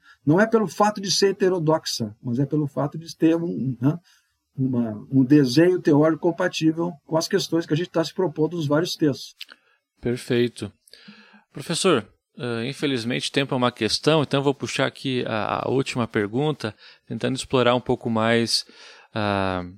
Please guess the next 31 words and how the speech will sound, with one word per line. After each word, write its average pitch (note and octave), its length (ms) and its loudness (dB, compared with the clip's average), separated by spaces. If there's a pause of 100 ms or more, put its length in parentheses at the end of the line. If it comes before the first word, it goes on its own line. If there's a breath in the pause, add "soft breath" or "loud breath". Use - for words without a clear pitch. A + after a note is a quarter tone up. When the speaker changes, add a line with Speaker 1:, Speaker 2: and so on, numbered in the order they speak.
(160)
Speaker 2:
a - 100 -10
característica A#2 960 0
de A2+ 380 -2
formador C#3+ 760 2
de D3+ 140 0
pesquisadores, A#2+ 1120 0
né? G#2 100 -6
O G#2 60 -6
senhor A2 260 -4
já A2+ 120 2
orientou A2+ 480 2
aí A2 160 2
quinze C3+ 360 -4
doutorados, G#2+ 1040 0 (380 loud breath)
dez A#2 240 2
mestrados, A2 840 -2 (380 loud breath)
e A#2 80 -4
além A#2 220 0
disso A#2 320 -2
também A#2 340 2
criou A#2+ 680 2
jornadas A#2+ 680 0
de A#2+ 80 -2
economia A2+ 460 -2
institucional A2 580 -2
que - 100 -18
a - 40 -8
gente A2 180 -10
comentou A2 460 -4
lá G#2+ 180 4
na, A2+ 240 0